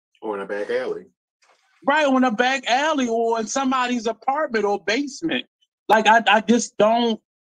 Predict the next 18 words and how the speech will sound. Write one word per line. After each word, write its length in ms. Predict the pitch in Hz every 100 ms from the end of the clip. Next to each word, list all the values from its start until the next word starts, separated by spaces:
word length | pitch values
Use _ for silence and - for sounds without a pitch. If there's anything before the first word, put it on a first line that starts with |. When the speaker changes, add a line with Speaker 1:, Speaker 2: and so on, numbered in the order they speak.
| _ _ _ 214
Speaker 2:
it's, 220 | 226 -
it's, 260 | 233 240 - _ -
it's 180 | 214
several 440 | - 277 320 294 233
plays 400 | - 214 180 156
about 320 | 156 147 143 127
this. 180 | 131 -
It's 240 | 175 160
several, 560 | - 220 226 214 220 214 _ _ _ -
you 120 | 214
know, 260 | 214 196 190
movies 580 | 185 233 311 302 226
about 360 | 185 160 147 139
this. 140 | 143 139
It's, 240 | 196 196 -
it's 260 | 190 170 _ -
definitely, 760 | 226 233 254 240 185 175 160
it's 180 | 165 196